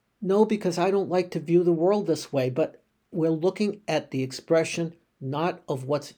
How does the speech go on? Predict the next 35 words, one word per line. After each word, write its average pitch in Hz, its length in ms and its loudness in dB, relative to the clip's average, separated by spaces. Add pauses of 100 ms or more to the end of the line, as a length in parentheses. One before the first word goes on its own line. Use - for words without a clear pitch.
(260)
of 156 220 -8
how 143 200 0
we 147 300 0
view 135 240 -2
our 120 120 -2
relationship 127 720 -6
with 123 140 -8
God, 123 300 -6 (1700)
but 156 160 2
how 170 240 0
the 165 120 0
Torah 170 440 -2
viewed 135 480 -2 (220)
people's 139 380 -6
relationship 127 680 -6
with 123 140 -8
God. 117 260 -10 (960)
And 175 100 0
it's 202 140 -4
clear, 247 320 0
God 143 240 -2
is 196 120 0
a - 40 -8
goal, 202 380 0 (760)
and 139 120 -8
the 147 60 -6
goal 160 320 0
is 185 160 -6
to - 220 -10 (720)
get 151 220 -2
the - 60 -4
people 175 420 -6
out 143 160 -4
of 127 120 -6
Egypt, 180 460 -8